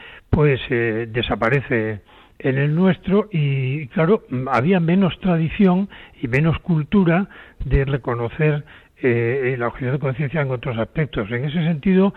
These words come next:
mm, el primer aldabonazo fue la sentencia cincuenta y tres, mil novecientos ochenta y cinco,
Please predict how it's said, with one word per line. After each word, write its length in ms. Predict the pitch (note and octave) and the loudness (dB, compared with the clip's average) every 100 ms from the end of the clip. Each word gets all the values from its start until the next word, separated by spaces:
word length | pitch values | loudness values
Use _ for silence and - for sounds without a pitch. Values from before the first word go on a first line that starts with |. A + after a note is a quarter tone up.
| - - - _ | -6 -20 -20 _
mm, 440 | C#3+ B2+ B2+ C#3 | -8 -6 -8 -6
el 140 | D#3 B2+ | -4 -2
primer 300 | C3 B2+ D#3+ | -2 0 2
aldabonazo 640 | D#3+ D#3+ D#3 E3 E3 F#3+ | 2 2 2 2 2 0
fue 160 | D3 G3 | 0 2
la 100 | F3 | 0
sentencia 760 | C#3 C3 C3+ C#3+ - C3 B2 A2 | -2 -6 -4 -4 -2 -2 -2 -4
cincuenta 420 | D3 B2 B2+ A#2+ A#2+ | -6 -4 -4 -4 -6
y 40 | |
tres, 320 | C#3 G3 E3 | -2 -2 0
mil 180 | D3+ C#3+ | -4 -4
novecientos 480 | C#3 B2 C#3 C3+ C3 | -4 -4 -6 -4 -4
ochenta 400 | A#2 - B2 C3 | -4 -8 -8 -6
y 80 | B2 | -2
cinco, 440 | A3+ G3 D3 A#2+ | 0 0 -2 -6